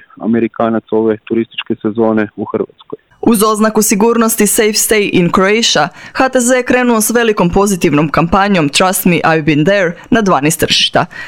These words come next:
Speaker 2: Staničić smatra da je važno biti kontinuirano i konstantno prisutan na svim emitivnim tržištima.
Speaker 1: U prvi plan, odnosno fokus, stavljamo poruku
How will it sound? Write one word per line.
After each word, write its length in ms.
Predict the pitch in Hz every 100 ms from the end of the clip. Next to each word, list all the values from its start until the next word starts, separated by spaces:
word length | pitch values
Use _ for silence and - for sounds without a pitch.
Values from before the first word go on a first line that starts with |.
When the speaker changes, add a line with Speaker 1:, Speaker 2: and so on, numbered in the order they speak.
| - -
Speaker 2:
Staničić 520 | - - 185 190 185
smatra 420 | - - 196 196 190
da 100 | 190
je 80 |
važno 340 | 190 202 208 196
biti 220 | 202 202
kontinuirano 760 | 196 185 196 185 202 214 202 190
i 80 |
konstantno 600 | 185 185 190 208 208 196
prisutan 540 | 165 202 214 202 170 143
na 160 | - 170
svim 300 | - 208 214
emitivnim 520 | 170 160 160 165 156
tržištima. 680 | 165 - - - - 143 143 170 - _ _
Speaker 1:
U 100 | 123
prvi 480 | 123 - 147 131 127 120 - - 127 -
plan, 280 | 135 143
odnosno 360 | 131 123 113 120 -
fokus, 300 | 131 - 120
stavljamo 480 | - 131 127 123 117
poruku 440 | 156 156 143 131